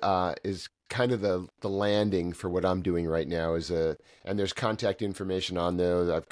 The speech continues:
I'm set up as a speaker. There's a little speakers bureau in there, so you can do that.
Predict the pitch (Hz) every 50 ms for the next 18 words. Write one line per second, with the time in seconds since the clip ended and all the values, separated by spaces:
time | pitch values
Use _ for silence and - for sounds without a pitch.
0 | - - 90 85 - - - 98 90 90 - 90 82 90 85 - - - - 90
1 | 87 - 95 87 82 85 82 82 90 87 - - - 82 78 - 90 87 78 -
2 | - 85 82 82 82 82 82 80 82 80 80 82 - - 85 - - 87 76 80
3 | 78 76 98 107 107 -